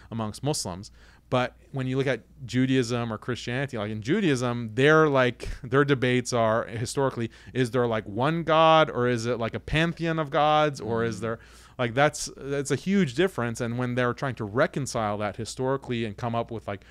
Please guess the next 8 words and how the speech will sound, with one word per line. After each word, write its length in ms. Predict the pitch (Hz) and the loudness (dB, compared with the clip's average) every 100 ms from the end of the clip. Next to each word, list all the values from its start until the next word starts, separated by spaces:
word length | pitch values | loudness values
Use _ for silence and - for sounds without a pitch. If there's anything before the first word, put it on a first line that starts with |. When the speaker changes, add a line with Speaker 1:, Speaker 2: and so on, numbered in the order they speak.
| - - | -16 -6
Speaker 1:
one 520 | 113 131 135 135 120 | 0 2 2 0 -2
manuscript 560 | 113 123 123 - 120 | -2 -2 -4 -4 -4
or 80 | 110 | -4
one 260 | 104 123 127 | -2 -2 -2
text 340 | - 123 - | -2 -4 -6
of 80 | 117 | -10
the 80 | 95 | -8
Bible 540 | - 104 123 127 127 | -4 -2 0 -2 -4